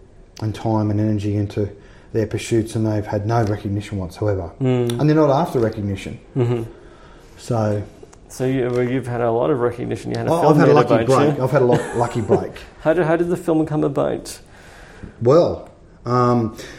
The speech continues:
Speaker 1: once I found Harris Eye, and they named it after me in twenty eleven, it got on the front page of the Canberra Times.
Speaker 2: Mm.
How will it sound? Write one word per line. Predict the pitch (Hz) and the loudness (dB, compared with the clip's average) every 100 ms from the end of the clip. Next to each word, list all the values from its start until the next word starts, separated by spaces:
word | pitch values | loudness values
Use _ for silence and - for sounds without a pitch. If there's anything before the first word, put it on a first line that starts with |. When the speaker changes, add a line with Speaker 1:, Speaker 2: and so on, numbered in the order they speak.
| - | -4
Speaker 1:
once | 135 147 - - | -2 -2 -4 -2
I | 127 110 | -2 -2
found | - 127 131 127 123 110 - - - - | -4 -2 2 2 2 0 -4 -16 -18 -4
Harris | 127 131 - | 0 0 0
Eye, | 113 107 135 | 2 2 2
and | 117 | 2
they | 107 | 0
named | 113 107 | 2 2
it | 104 | 2
after | 117 117 104 | 2 0 -2
me | 104 | -2
in | 101 | -2
twenty | 120 110 | -2 0
eleven, | 107 107 107 | 2 0 0
it | |
got | 110 123 | 0 0
on | 110 | 0
the | 107 | 0
front | - - | 0 0
page | - 113 104 | 0 0 0
of | |
the | 98 | -2
Canberra | - 107 98 | -2 -4 -2
Times. | 123 123 120 120 - | -2 0 0 -4 -2
Speaker 2:
Mm. | 127 127 143 | 0 0 -2